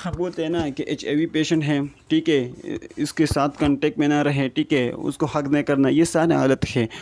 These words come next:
आप उसको हग भी कर सकते हैं, शेकिंग हैंड भी कर सकते हैं, ठीक है, और इसको आप खाना पीना वगैरह, केयर भी वगैरह करवा सकते हैं, ठीक है।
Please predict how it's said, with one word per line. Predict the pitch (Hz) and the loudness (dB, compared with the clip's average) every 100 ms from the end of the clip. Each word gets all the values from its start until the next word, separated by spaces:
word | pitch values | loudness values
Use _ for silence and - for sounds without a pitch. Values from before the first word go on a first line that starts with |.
| - | -6
आप | - 147 | -2 0
उसको | 160 165 180 | 2 2 2
हग | 170 151 156 | 2 0 2
भी | 165 | 2
कर | 180 | 2
सकते | 170 170 - | 0 -2 0
हैं, | 160 165 170 - - - | 2 4 2 -2 -18 -4
शेकिंग | 151 165 156 | 0 2 2
हैंड | 156 156 | 2 2
भी | |
कर | 170 175 | 2 2
सकते | 160 165 160 | 2 0 2
हैं, | 147 | 2
ठीक | 180 175 | 0 0
है, | 190 180 - 143 - | 0 0 -8 -10 -2
और | - | 0
इसको | 165 151 | 2 0
आप | - 143 - _ 147 | -2 -2 -6 _ -2
खाना | 147 160 | 2 2
पीना | 147 156 151 - | 2 2 2 2
वगैरह, | 139 139 143 151 | 2 2 2 0
केयर | - 156 147 | 2 2 4
भी | 160 | 4
वगैरह | 147 131 143 | 4 2 0
करवा | 147 131 123 | 0 0 2
सकते | 123 117 - 120 | 0 -2 -4 -6
हैं, | 123 | -2
ठीक | 202 | -2
है। | - | -2